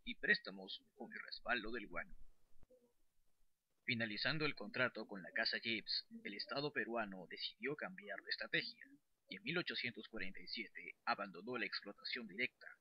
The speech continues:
a cambio de un alto porcentaje sobre las ganancias obtenidas.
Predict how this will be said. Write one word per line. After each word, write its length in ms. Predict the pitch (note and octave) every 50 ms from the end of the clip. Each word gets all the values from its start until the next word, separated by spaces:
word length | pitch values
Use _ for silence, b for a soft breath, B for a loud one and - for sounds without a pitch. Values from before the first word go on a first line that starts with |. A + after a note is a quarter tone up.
| _ _
a 100 | - F#2+ -
cambio 360 | - C3 D3+ D3 D3 C#3 C3
de 100 | - A2
un 100 | G#2+ A#2+
alto 260 | A#2+ A#2+ A2+ - C3
porcentaje 760 | - - G2 - - A#2 A#2 A#2+ A#2+ B2+ B2+ - - A#2 A#2 A2+
sobre 260 | - - - - F#2
las 160 | D#2+ - -
ganancias 540 | - E2 - - A2 A2 G#2+ - F#2+ - -
obtenidas. 720 | B2 - - G2+ G2 E2 - - - - - - - -